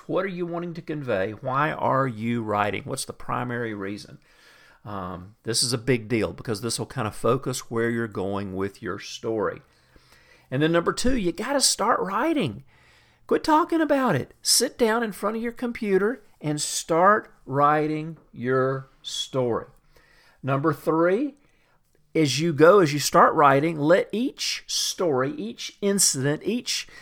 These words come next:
thing that you're talking about kind of guide you and be your chapters. Um, I mean, it's great to write outlines, and I encourage you to write an outline, but, but let's face it, most folks aren't trained writers, and they're kind of not really sure what to do. Well, the main thing is get started,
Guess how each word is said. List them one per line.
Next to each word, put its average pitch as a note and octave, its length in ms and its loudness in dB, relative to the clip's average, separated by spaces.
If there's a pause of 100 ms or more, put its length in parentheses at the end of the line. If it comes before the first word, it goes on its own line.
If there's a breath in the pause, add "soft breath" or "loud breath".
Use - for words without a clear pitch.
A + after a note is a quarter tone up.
(260 loud breath)
thing G#3+ 260 4
that G3+ 180 0
you're F#3 80 2
talking G3+ 460 0
about C3 320 0
kind A3+ 240 -4
of A3 80 -8
guide F#3 380 0
you C#3 100 0
and A#2+ 100 -2
be F3+ 120 0
your G3 160 -4
chapters. F3 640 -6 (340 loud breath)
Um, C#3+ 440 2 (100)
I C#3+ 40 4
mean, F#3 120 4
it's F#3 160 2
great A3 320 6
to G3+ 80 -6
write E3 240 4
outlines, D3+ 760 2
and C3+ 140 0
I F3 100 2
encourage A3 500 0
you G3+ 60 0
to C3+ 80 0
write A#2 300 4
an A2 80 -4
outline, G#2 540 -4 (440 loud breath)
but, - 220 2
but D#3+ 120 6
let's - 220 2
face A3 320 2
it, E3 100 0
most E3+ 320 -2
folks G3 240 0
aren't F3 280 0
trained E3+ 460 -2
writers, C#3+ 480 2
and A#2+ 100 -4
they're B2 100 -4
kind F#3 240 -4
of F#3 60 -6
not F3 160 0
really D3+ 200 -2
sure D3+ 280 -4
what C#3 220 -4
to C3 60 -8
do. F3+ 280 -4
Well, F3 160 -2
the D3+ 60 -6
main C#4+ 180 -4
thing F3+ 140 -4
is C#3 100 -4
get F#3+ 180 -4
started, G3 680 0